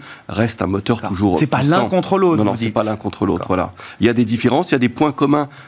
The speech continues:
Speaker 1: dans le fait que le gagnant emporte tout, une fois de plus, hein. C'est-à-dire que là, vraiment, c'est encore plus le cas pour, euh, pour A S M L. Quand on est en position de force, euh, bah voilà, c'est, c'est, c'est la valeur typique de, de, de
Speaker 2: Parce que
Speaker 1: croissance.
Speaker 2: A S M L est seul, en tout cas à ce niveau-là de technologie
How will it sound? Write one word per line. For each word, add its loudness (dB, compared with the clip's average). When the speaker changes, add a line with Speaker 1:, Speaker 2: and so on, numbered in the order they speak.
Speaker 1:
dans 2
le 2
fait 0
que -2
le 4
gagnant 2
emporte -2
tout, 4
une 4
fois 0
de -6
plus, 0
hein. -4
C'est-à-dire 0
que -2
là, 2
vraiment, 2
c'est -6
encore -2
plus 0
le 2
cas -2
pour, -2
euh, -4
pour 2
A 2
S -8
M 0
L. 0
Quand -6
on 0
est 2
en 2
position 0
de 0
force, -4
euh, -2
bah -6
voilà, 0
c'est, -6
c'est, -10
c'est 0
la 2
valeur -2
typique -2
de, 4
de, -2
de 2
Speaker 2:
Parce 2
que 2
Speaker 1:
croissance. -4
Speaker 2:
A 2
S -4
M 2
L 2
est 2
seul, 2
en 4
tout -4
cas 0
à 0
ce -4
niveau-là 4
de 0
technologie 2